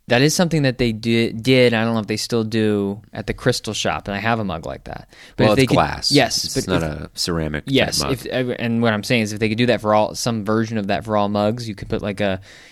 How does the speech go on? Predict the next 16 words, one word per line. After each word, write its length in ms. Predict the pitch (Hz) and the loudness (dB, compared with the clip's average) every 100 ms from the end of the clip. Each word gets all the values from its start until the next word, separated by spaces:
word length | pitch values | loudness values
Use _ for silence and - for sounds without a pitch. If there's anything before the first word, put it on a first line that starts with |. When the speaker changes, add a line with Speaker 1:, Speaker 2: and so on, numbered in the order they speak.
| _ | _
Speaker 1:
you 100 | 110 | -6
know, 220 | 98 90 | -4 -2
a, 120 | 87 85 | -4 -6
uh, 20 | - _ - - - - | -12 _ -18 -16 -18 -6
Winnie 220 | 117 110 | 0 0
the 80 | 98 | 0
Pooh 220 | - 107 | 0 2
on 160 | 107 | 2
there 360 | 104 104 104 101 | 0 0 0 -2
and 160 | 95 95 | -4 -4
doing 260 | 104 107 | -2 -4
something, 520 | 98 101 98 104 107 104 | -4 -6 -4 -6 -6 -8
you 100 | 104 | -8
know, 240 | 92 92 98 - - - - - _ | -8 -8 -12 -20 -20 -20 -20 -20 _
and 120 | - 95 | -8 -6
then 340 | 90 90 | -6 -6